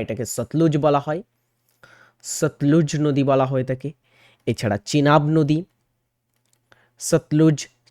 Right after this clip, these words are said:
চেনাব, রাভি, রাভি, বিয়াস, বিয়াস এবং ঝিলাম। এই পাঁচটি হচ্ছে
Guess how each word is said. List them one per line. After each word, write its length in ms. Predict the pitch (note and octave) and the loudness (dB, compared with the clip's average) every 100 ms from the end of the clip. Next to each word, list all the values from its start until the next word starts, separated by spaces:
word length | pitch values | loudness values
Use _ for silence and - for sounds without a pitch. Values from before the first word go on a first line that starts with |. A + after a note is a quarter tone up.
| _ | _
চেনাব, 460 | - B2+ A#2 B2 A2+ - _ _ _ - | -4 -2 0 0 -2 -8 _ _ _ -12
রাভি, 600 | A2+ A#2+ C3 C#3+ D#3+ D#3+ E3 _ _ _ _ _ _ _ _ _ _ _ _ _ _ - A2+ A#2+ | -4 4 6 6 4 2 -2 _ _ _ _ _ _ _ _ _ _ _ _ _ _ -12 -6 2
রাভি, 400 | B2+ C#3+ D3+ D3+ E3 - _ _ _ _ _ _ - | 4 4 6 4 4 -4 _ _ _ _ _ _ -6
বিয়াস, 640 | B2 C#3+ D3+ D3 C#3+ C#3+ - - _ _ _ _ _ _ _ _ _ _ _ _ _ _ _ _ _ _ _ _ | 2 6 8 8 4 0 -6 -14 _ _ _ _ _ _ _ _ _ _ _ _ _ _ _ _ _ _ _ _
বিয়াস 600 | A#2 A2+ D3 D3+ C#3+ D3 - - - | -12 -4 0 4 4 2 -2 -10 -4
এবং 220 | D3 G3+ B3 | -2 0 -2
ঝিলাম। 400 | - C3 G2 F2 - _ _ _ _ _ _ _ _ _ | -4 -4 -4 -8 -20 _ _ _ _ _ _ _ _ _
এই 180 | G3 A#3 | 8 8
পাঁচটি 480 | G#3+ E3 D#3+ - G#3 | 4 0 0 0 -2
হচ্ছে 520 | G#3 A3+ - C3+ A#2+ | 0 0 0 -6 -6